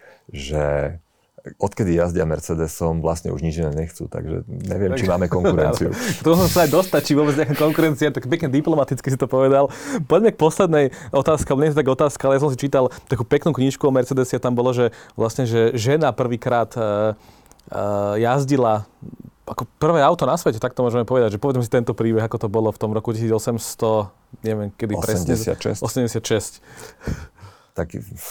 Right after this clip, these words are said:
Speaker 1: tej dobe vyvinúť auto bol nezmysel. E, boli kone, ktoré mali zabezpečiť mobilitu ľudstvu na celý zostávajúci vek. A,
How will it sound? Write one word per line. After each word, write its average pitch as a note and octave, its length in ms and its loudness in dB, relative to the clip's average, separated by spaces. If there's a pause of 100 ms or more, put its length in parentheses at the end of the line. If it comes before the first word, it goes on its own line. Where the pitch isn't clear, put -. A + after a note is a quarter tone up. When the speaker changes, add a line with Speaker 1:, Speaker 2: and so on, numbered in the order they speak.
Speaker 1:
tej A2 240 2
dobe G2 320 2
vyvinúť G2 480 -2
auto G2+ 720 0
bol F2 400 -4 (260)
nezmysel. G2+ 640 -2
E, B2 40 -12 (1300)
boli F2+ 320 0
kone, G#2 400 -2 (720)
ktoré E2+ 320 -2
mali E2 400 0 (180)
zabezpečiť D#2+ 840 -6
mobilitu E2+ 480 -2
ľudstvu E2 400 -4
na E2 160 -2
celý E2+ 560 -4 (720)
zostávajúci E2+ 800 -2
vek. F2 200 0 (1120)
A, D#2+ 180 -6